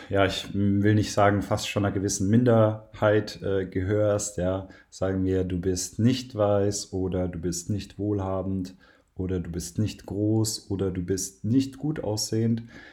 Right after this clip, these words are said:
und du glaubst wirklich, dass es daran liegt, dass du keinen Erfolg mit Frauen hast, dann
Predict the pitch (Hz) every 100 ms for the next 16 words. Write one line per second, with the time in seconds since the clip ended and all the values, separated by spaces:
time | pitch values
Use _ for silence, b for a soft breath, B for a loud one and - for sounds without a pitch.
0 | B _ 107 104 110 117 143 180 180 -
1 | - 156 170 92 85 - 98 101 104 -
2 | 113 127 123 120 120 117 117 - 98 -
3 | - 98 101 95 87 101 101 95 - 98
4 | 98 - _ - 90 90 85 82 80 -
5 | - _ 90 90 90 87